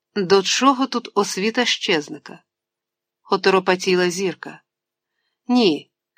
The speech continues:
перша моя дипломна робота про отрути зникла, а всі три примірники, друковані на машинці, заразом з чернетками.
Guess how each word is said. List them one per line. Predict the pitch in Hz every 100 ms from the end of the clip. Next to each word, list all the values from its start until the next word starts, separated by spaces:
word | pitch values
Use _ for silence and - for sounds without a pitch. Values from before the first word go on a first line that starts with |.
| _ _
перша | 269 285 - 269
моя | 233 226 240
дипломна | 208 214 214 196
робота | 185 175 254 202 143 151 _
про | - 202 202
отрути | 196 196 226 226 220
зникла, | 202 175 - - - _ _ _ _ _
а | -
всі | 196 - 254 262
три | - 240 240
примірники, | - 214 190 180 190 190 220 220
друковані | 190 190 202 196 190 180
на | 170
машинці, | 160 - 254 262 - - - _ _ _ _
заразом | 190 185 214 233 247 247 247
з | - -
чернетками. | - 226 214 151 - 147 151